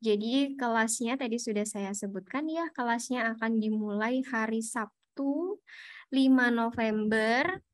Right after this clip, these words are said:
Oke, kemudian untuk jadwal kelasnya itu setiap hari Sabtu, jam delapan sampai jam sepuluh. Untuk biayanya, teman-teman bisa lihat di sini. Jadi biaya ini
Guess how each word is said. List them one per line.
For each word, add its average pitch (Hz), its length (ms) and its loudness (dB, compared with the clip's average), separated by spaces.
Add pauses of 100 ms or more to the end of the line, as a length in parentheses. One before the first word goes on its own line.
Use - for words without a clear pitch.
(440)
Oke, 208 720 -4 (240)
kemudian 233 640 0
untuk 247 320 -4
jadwal 214 560 -2
kelasnya 196 560 -2
itu 294 160 -4
setiap 226 480 -4
hari 208 240 -2
Sabtu, - 560 -10 (640)
jam 196 320 -2
delapan 202 720 2
sampai 220 480 -2
jam 202 240 -4
sepuluh. 175 640 -10 (160)
Untuk 262 320 0
biayanya, 262 800 2
teman-teman 262 640 2
bisa 220 240 -2
lihat 220 320 -4
di 214 160 -4
sini. 208 560 -4 (400)
Jadi 226 320 2
biaya 214 480 0
ini 202 400 -2